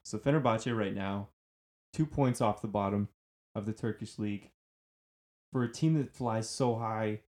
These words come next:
uh, in the, in their domestic league, their domestic cups, as well as in Europe, uh, they're still in the Europa League, mind you,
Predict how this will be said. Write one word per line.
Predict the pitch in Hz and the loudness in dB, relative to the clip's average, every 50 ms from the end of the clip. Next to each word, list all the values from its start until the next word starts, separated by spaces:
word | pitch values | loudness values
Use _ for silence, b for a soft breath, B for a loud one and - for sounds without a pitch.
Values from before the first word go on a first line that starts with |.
| _ _ _ - | _ _ _ -10
uh, | 104 101 98 90 - | -8 -6 -6 -6 -2
in | - 127 120 | 0 0 2
the, | 110 107 - - | 0 0 0 0
in | 120 117 | 0 0
their | 113 107 | 0 0
domestic | 98 107 107 120 143 143 - 143 139 - | 0 0 0 0 0 0 -2 -4 -4 -2
league, | - 120 113 107 104 101 _ _ - | -2 0 0 0 -2 -4 _ _ -12
their | - 117 107 | -8 -6 -4
domestic | 98 104 104 101 98 - - 107 - | -2 0 0 0 0 -2 -6 -10 -6
cups, | - 131 127 120 - - - - - _ _ _ - | -2 0 0 0 -2 -4 -12 -12 -14 _ _ _ -6
as | - 113 110 | -4 -4 -2
well | 117 131 147 147 | 0 2 2 2
as | 127 120 | 2 2
in | 123 107 104 | 2 2 2
Europe, | 104 104 104 104 101 - - _ _ _ _ _ - - | 2 2 2 0 -2 -4 -8 _ _ _ _ _ -4 -2
uh, | 113 120 | -2 0
they're | 120 139 147 | -2 -2 -4
still | - - 208 202 | -2 0 0 0
in | 185 | 2
the | 151 123 | 2 0
Europa | 113 107 117 143 143 - - | 2 2 2 2 0 0 -4
League, | 104 104 110 107 - | -6 -6 -6 -4 -2
mind | 107 104 104 104 101 | 0 0 0 0 -2
you, | 107 101 104 | -4 -4 -6